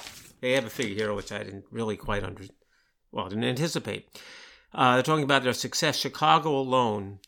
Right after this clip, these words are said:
the longest running American musical ever on Broadway, hmm, has grossed more than one point six billion dollars worldwide.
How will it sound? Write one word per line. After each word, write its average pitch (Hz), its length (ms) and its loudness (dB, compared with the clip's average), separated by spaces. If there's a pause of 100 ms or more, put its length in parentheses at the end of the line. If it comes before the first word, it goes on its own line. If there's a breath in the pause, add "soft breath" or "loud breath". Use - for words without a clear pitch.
(140)
the 110 80 -4
longest 131 460 2
running 120 200 -2
American 113 380 -2
musical 107 380 -6
ever 135 280 -2
on 120 160 -2
Broadway, 107 520 -2 (120)
hmm, 165 160 -6 (520 loud breath)
has 120 160 -2
grossed 135 340 2
more 120 160 -2
than 107 180 0
one 127 240 0
point 127 360 -4
six - 340 -6
billion 131 800 4
dollars 104 560 4
worldwide. 95 640 -4